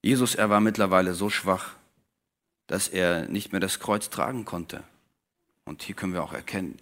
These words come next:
er nahm keinen Gebrauch von seiner Gotteskraft. Jesus war auch ein Mensch, wie wir,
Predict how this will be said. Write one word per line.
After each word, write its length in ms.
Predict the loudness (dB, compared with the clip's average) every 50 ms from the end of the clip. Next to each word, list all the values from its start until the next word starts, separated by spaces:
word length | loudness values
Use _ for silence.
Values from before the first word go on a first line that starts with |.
| _
er 140 | -10 -10 -8
nahm 340 | -6 -4 -4 -4 -6 -6 -4
keinen 220 | -2 0 0 0
Gebrauch 360 | -2 -4 -6 -4 -4 -4 -4
von 160 | -4 -4 -4 -4
seiner 240 | -4 -4 -6 -6
Gotteskraft. 720 | -8 -10 -12 -12 -12 -12 -12 -12 -12 -12 -14 -16 -20 -20 _ _ _ _ _ _ _ _ _ _ _ _ _ _ _ _ -8
Jesus 360 | -6 -4 -4 -4 -6 -6 -6
war 80 | -8 -8
auch 140 | -8 -8
ein 120 | -8 -8 -8
Mensch, 360 | -8 -8 -8 -8 -8 -10 -10 -14 _ _ _ _ _ _ _ _ _ _ _ _ _ _ _ _ _
wie 120 | -8 -6 -4
wir, 320 | -2 0 0 -2 -4 -6